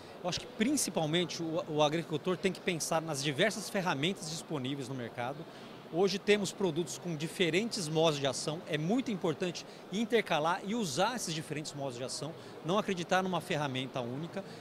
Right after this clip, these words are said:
e sim fazer uso dessas ferramentas sempre intercalando pra, pra ter um melhor controle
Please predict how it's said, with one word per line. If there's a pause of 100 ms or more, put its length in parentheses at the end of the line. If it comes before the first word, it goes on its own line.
(140)
e
sim (320)
fazer
uso
dessas
ferramentas
sempre
intercalando
pra,
pra
ter
um
melhor
controle